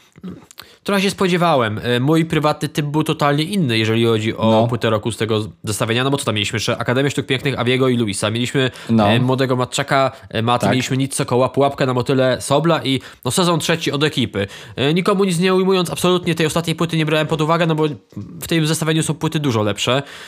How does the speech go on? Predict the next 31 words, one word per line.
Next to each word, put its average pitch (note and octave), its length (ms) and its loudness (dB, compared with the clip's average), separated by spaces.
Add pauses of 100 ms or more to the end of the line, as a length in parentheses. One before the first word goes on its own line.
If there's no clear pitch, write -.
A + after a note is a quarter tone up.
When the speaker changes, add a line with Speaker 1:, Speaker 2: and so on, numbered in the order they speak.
(240)
Speaker 1:
ale B2 220 2
dla C3+ 280 2
mnie, C#3 440 2
nie C3 140 0
wiem, A#2+ 120 0
czy - 100 -4
ci A#2 100 -2
o A2 240 -2
tym A2+ 120 -2
mówiłem, A#2+ 500 0 (300)
Speaker 2:
Mhm. A2+ 220 0
Speaker 1:
przy G2 100 4
pierwszym E3 300 2
odsłuchu C#3 300 -2
nie, C#3 400 2
a A#2+ 460 2
totalnie A#2+ 1040 0
Sokół A#2 420 0
z - 320 -6
tym A2 100 -2
nowym G#2+ 240 0
albumem G#2+ 420 0
mnie, G2+ 280 0
stary, G#2 300 -4
porwał G#2 480 -2
i, D2 60 -8 (240)
i, A2+ 200 -2 (720)
y, D3+ 300 2
uważam, F#3 500 0
że D#3+ 420 0
Mata D#3+ 640 0